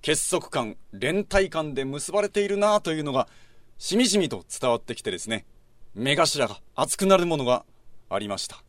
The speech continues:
さて、本日は、駿府城公園に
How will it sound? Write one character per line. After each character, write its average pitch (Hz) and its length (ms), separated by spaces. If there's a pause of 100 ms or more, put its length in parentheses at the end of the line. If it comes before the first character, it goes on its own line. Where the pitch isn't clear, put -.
(1160)
さ 160 180
て、 139 60
本 143 180
日 104 220
は、 127 160 (600)
駿 240 320
府 233 120
城 180 260
公 156 260
園 98 220
に 123 180